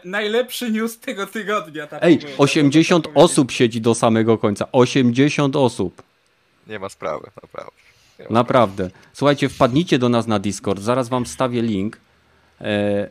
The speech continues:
Speaker 2: będziecie mogli sobie tam z nami oczywiście pogadać. Nie tylko z nami, ale są też inni członkowie, e, którzy biorą udział w podcaście. E, słuchajcie, weźcie sobie, e, na dział, na zakładkę społeczności, tutaj wejdźcie na kanale.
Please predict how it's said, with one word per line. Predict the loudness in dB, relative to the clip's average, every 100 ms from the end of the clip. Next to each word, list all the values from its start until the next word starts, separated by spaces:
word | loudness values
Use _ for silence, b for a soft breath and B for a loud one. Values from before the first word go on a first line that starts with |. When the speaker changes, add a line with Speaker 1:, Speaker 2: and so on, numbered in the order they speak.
| -12
Speaker 2:
będziecie | -8 -6 -6 -6 -4
mogli | -4 -6
sobie | -8 -8
tam | -6 -6
z | -6
nami | -4 -4
oczywiście | -6 -12 -12 -12
pogadać. | -8 -4 -4 -4
Nie | -6
tylko | -6 -6 -6
z | -8 -6
nami, | -6 -6
ale | -8 -8
są | -8 -8
też | -8 -6
inni | -6 -6
członkowie, | -8 -10 -6 -6 -6 -8 B B B
e, | -2 0 2 -2
którzy | -4 -6 -6
biorą | -2 -2 -2
udział | -4 -2 -4
w | -4
podcaście. | -10 -4 -4 -4 -4 -4 b b b -8
E, | -2 -2 -2 _
słuchajcie, | -12 -4 -2 -2 -2 0
weźcie | 0 0 -2 -6
sobie, | -2 -2 0 -2 -2
e, | -4 -4 -2 -4 -4
na | -4 -2 0 -2 -4
dział, | 0 2 2 0
na | -4 -2
zakładkę | -4 -2 -2 0 -6
społeczności, | -2 -2 -2 0 -2 -2 -10 -6 -6 -8 _ _
tutaj | -8 -6 -4
wejdźcie | -6 -8 -6 -4
na | -2
kanale. | -2 -2 -2 -2